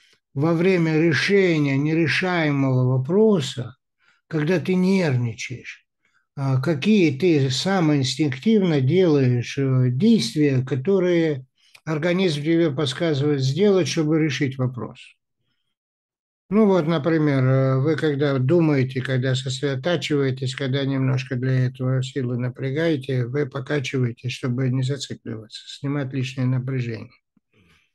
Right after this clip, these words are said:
Что ещё? Вот, например, я тренировал певца. Вот певец говорит: «Я так волнуюсь перед концертом, я так волнуюсь перед концертом». Я говорю: «Вот встань, пожалуйста». Вот он встал.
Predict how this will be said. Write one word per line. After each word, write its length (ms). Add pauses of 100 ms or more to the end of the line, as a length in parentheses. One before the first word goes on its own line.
(540)
Что 340
ещё? 340
Вот, 160
например, 520
я 240
тренировал 640
певца. 560 (1300)
Вот 220
певец 320
говорит: 220
«Я 120
так 320
волнуюсь 580
перед 280
концертом, 680
я 60
так 340
волнуюсь 460
перед 240
концертом». 640 (520)
Я 200
говорю: 340
«Вот 140
встань, 340
пожалуйста». 720
Вот 240
он 160
встал. 560